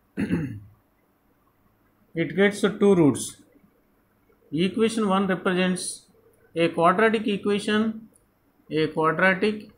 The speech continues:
equation in which, in which,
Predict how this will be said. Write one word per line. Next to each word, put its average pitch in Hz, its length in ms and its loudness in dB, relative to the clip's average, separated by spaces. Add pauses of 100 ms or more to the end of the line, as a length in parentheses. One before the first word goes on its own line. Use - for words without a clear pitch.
(180)
equation 180 800 -4 (140)
in 170 240 -2
which, - 440 -2 (1080)
in 170 300 -4
which, 208 420 -4